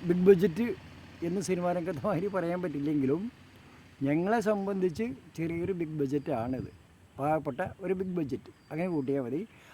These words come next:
അങ്ങനൊരു സംഭവം ലാസാമണിയെ കൂടെ ഹൃദയസ്പർശിയായിട്ടുള്ളൊരു കുടുംബകഥ എനിക്കും നിങ്ങൾക്കും നിങ്ങളുടെ കുട്ടികൾക്കും വീട്ടുകാർക്കും ഇത് കാണുന്ന പ്രേക്ഷകർക്കും ഒരുമിച്ചിരുന്ന് കാണാൻ പറ്റുന്ന നല്ലൊരു കുടുംബകഥ.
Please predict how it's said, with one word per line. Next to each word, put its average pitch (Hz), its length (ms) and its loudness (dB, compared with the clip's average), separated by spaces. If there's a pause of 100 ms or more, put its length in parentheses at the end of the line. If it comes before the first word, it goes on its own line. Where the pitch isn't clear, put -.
(160)
അങ്ങനൊരു 233 360 2
സംഭവം 120 300 -4 (360)
ലാസാമണിയെ 180 580 2
കൂടെ 160 220 0
ഹൃദയസ്പർശിയായിട്ടുള്ളൊരു 151 1120 -2
കുടുംബകഥ 135 520 0 (500)
എനിക്കും 175 360 2
നിങ്ങൾക്കും 170 420 0
നിങ്ങളുടെ 160 260 0
കുട്ടികൾക്കും 151 500 -4
വീട്ടുകാർക്കും 139 560 -2 (1080)
ഇത് 170 80 10 (100)
കാണുന്ന 185 380 8 (100)
പ്രേക്ഷകർക്കും 156 600 0 (100)
ഒരുമിച്ചിരുന്ന് 170 760 2
കാണാൻ 151 300 2
പറ്റുന്ന 147 340 0
നല്ലൊരു 160 380 0
കുടുംബകഥ. 131 500 -2